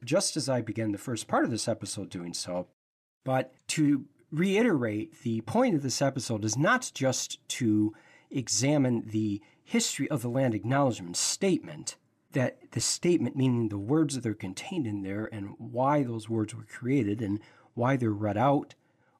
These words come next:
or printed on, at or on certain college events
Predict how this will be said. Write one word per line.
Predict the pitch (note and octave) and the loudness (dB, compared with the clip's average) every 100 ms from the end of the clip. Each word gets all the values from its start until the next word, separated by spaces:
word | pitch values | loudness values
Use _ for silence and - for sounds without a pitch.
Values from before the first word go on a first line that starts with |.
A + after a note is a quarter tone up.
| - | -6
or | A#2 A2 | -2 -2
printed | G#2+ - D#3+ E3 B2+ | -4 -4 2 4 4
on, | G#2 F#2+ A#2+ C3+ _ _ | 2 0 0 0 _ _
at | D3+ D#3 - | 2 2 0
or | - A2+ - | -4 -4 -2
on | C#3+ C#3+ G#2 D3+ - | 0 2 2 0 0
certain | - D#3 C3+ | -2 -2 -2
college | - C#3 C3 A2+ | -2 0 0 0
events | A#2 C3 B2+ - | 0 2 2 -2